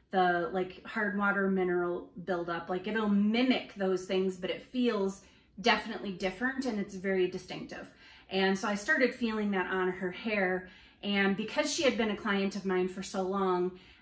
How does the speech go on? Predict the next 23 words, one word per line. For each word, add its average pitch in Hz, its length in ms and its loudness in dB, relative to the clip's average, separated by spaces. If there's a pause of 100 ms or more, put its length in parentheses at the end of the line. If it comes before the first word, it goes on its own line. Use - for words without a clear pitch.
(140)
I 190 580 4 (440)
said, 196 400 2
you 214 80 0
know, 196 140 4
"I 190 120 6
apologize. 233 680 10
I 214 60 0
don't 214 180 2
mean 214 160 -2
to 202 60 -2
sound 196 320 2
nosy 220 640 2
or, 180 580 0 (240)
you 196 120 -2
know, 180 380 2
stick - 320 -8
my 208 120 0
nose 202 240 0
in 196 80 2
it. 196 180 2
And 208 100 0
you 214 80 -2
can, 196 360 0